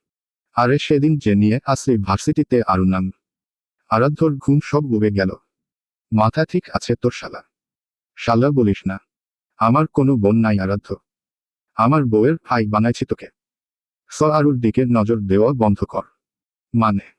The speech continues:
মানেটা সিম্পল, আরু সিঙ্গেল নাই, ও মিঙ্গেল। ওর বয়ফ্রেন্ড আছে। বয়ফ্রেন্ড না, জামাইও আছে ভাই।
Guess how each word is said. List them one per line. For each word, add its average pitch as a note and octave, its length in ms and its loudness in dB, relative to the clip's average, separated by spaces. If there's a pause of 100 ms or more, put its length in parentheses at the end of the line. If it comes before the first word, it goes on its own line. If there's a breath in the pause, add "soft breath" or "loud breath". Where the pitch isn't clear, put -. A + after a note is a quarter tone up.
(460)
মানেটা B2+ 500 2
সিম্পল, G2+ 460 -2 (580)
আরু A2+ 220 2
সিঙ্গেল A#2+ 400 0
নাই, G2+ 300 -4 (460)
ও B2+ 100 2
মিঙ্গেল। G#2+ 420 2 (500)
ওর C#3+ 180 2
বয়ফ্রেন্ড B2+ 460 2
আছে। - 280 -12 (680)
বয়ফ্রেন্ড C3+ 480 2
না, G2 120 2
জামাইও G#2+ 400 2
আছে A2 240 -4
ভাই। - 240 -18